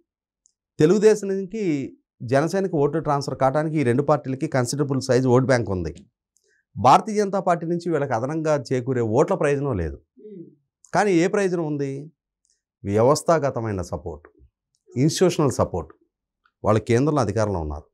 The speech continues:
Speaker 2: మ్మ్.
Speaker 1: మళ్ళీ కూడా వాళ్ళే అధికారంలోకి వచ్చే పరిస్థితి కనిపిస్తా ఉంది.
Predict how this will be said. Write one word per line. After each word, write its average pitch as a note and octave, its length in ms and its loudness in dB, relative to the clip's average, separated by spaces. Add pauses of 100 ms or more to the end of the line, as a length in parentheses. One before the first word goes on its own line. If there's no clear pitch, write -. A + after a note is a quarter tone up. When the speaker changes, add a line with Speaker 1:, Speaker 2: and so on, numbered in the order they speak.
Speaker 2:
మ్మ్. G3 240 -20 (320)
Speaker 1:
మళ్ళీ C3+ 260 4
కూడా G3 200 4
వాళ్ళే C#3 240 0
అధికారంలోకి A#2 440 -8
వచ్చే G#2 200 -8
పరిస్థితి F#2+ 340 -8
కనిపిస్తా F#2+ 440 -6
ఉంది. D2+ 260 -8